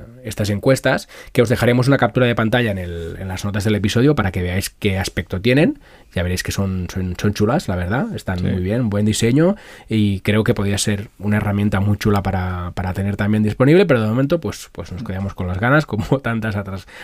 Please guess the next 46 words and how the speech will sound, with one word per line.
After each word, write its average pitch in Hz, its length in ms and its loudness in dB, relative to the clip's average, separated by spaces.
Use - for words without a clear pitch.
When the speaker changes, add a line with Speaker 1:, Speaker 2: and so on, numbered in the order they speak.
Speaker 1:
otras 120 280 -4
Speaker 2:
Como 123 140 -4
Speaker 1:
cosas 120 220 -2
Speaker 2:
todo. 117 80 -8
Speaker 1:
también. - 260 -18
Speaker 2:
Oye, 202 160 4
pero 139 320 2
mola, 180 420 4
esto 175 180 0
para 185 140 2
generar 175 280 4
engagement, 156 600 0
para 123 240 0
conectar 123 320 -2
un 143 80 0
poquito 147 280 -2
más 110 80 2
Speaker 1:
Claro. 101 100 -2
Speaker 2:
con 151 100 2
la 143 60 2
audiencia, 147 960 0
tiene 165 220 4
muy 185 160 4
buena 131 220 -2
pinta, 139 260 -4
o - 20 -8
sea, 131 140 -6
ya 135 80 0
lo 143 80 2
veréis 147 160 0
en 160 80 0
las 147 100 0
Speaker 1:
Sí. - 80 -2
Speaker 2:
capturas, 170 460 0
ostras, 139 240 -4
se 131 80 0
pueden 135 160 -2
hacer 170 200 0
cosas 147 360 -2
muy, 156 180 4
muy 139 200 0
interesantes. 123 600 -6
Y 151 80 -2
yo 160 140 2
me 208 120 6
pregunto, 123 580 -4